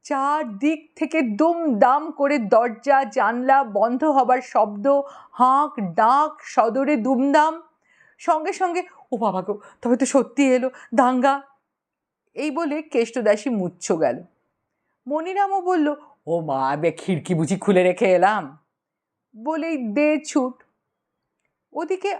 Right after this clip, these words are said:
আমি গিয়ে দরজা খুলতেই স্কুলের বড় দিদিমণির সঙ্গে গলায় ফুলের মালা পরে রাঙা পিসির প্রবেশ ও হাঁ করে ঘরের দ্রব্য সামগ্রী নিরীক্ষণ।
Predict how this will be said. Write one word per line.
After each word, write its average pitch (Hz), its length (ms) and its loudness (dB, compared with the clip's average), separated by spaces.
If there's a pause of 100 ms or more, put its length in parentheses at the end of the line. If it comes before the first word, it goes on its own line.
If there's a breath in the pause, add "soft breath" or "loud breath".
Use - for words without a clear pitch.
আমি 277 400 0
গিয়ে 320 300 0
দরজা 208 440 2
খুলতেই 254 540 -2
স্কুলের 269 600 0
বড় 208 320 2
দিদিমণির 247 540 0
সঙ্গে 262 460 -2
গলায় 208 480 2 (120)
ফুলের 254 320 0
মালা 220 340 4
পরে 233 380 0 (380 soft breath)
রাঙা 240 360 2
পিসির 262 500 -4
প্রবেশ 294 600 2 (460)
ও 190 280 -4
হাঁ 277 600 2
করে 254 340 0
ঘরের 202 540 0
দ্রব্য 196 440 2
সামগ্রী 220 600 -2
নিরীক্ষণ। 156 600 -2